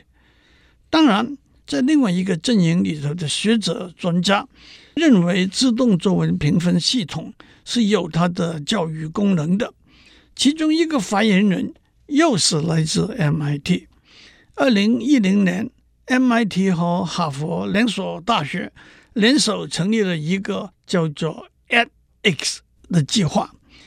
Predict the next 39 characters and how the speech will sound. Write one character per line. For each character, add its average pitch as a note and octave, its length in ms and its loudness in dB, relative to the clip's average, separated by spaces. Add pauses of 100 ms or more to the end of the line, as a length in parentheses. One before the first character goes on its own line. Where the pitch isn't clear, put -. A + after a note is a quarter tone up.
(260)
目 D#4+ 140 0
前 A3 280 4
这 B3 100 2
个 A3 100 2
计 A#3+ 240 0
划 G3+ 380 -2 (220)
已 F#3 120 2
经 F#3+ 220 0
有 F#3+ 260 -4
七 A3+ 280 0
十 G#3 180 2
所 F#3 420 -6
大 D#3 200 -2
学、 - 280 -8 (380)
非 A#3+ 240 2
营 G#3 300 4
利 G3+ 240 2
组 E3 260 -6
织 F3+ 340 -6 (320)
和 E3+ 280 -6
企 B3+ 320 0
业 A3 260 -4 (180)
联 A#3 320 4
合 A3 160 2
起 F#3+ 200 -2
来， G3+ 300 -10 (460)
通 C4 240 4
过 F3 380 -2
网 D#3+ 220 -6
络 B3+ 300 0 (360)
提 F#3 200 2
供 G#3 380 0
大 G#3 220 -2
学 D#3+ 200 -4
程 F3+ 300 -2
度 F#3+ 240 -4
的 D3 240 -6
课 G3+ 200 2
程。 C#3 300 -2